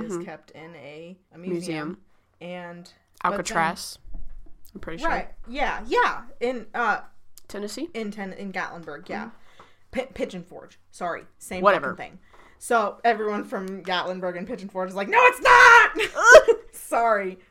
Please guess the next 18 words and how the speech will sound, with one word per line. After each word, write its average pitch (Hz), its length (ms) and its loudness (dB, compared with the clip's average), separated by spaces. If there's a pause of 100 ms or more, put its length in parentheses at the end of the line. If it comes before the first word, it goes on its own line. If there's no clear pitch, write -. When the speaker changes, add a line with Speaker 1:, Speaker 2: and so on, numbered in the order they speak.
Speaker 1:
Whatever. 233 540 2 (280)
So 233 480 4 (200)
then 262 380 0
there's 240 220 -2
also, 220 540 -2
like, 170 540 -8 (340)
O 214 140 0
J 190 200 -6
Simpson's 196 640 -10
Bronco, 185 580 -8
like, 135 220 -14
the 196 60 -18
Bronco 175 420 -10
that 160 140 -14
he 170 300 -18
was 165 220 -18
chased 175 400 -16
down 160 440 -14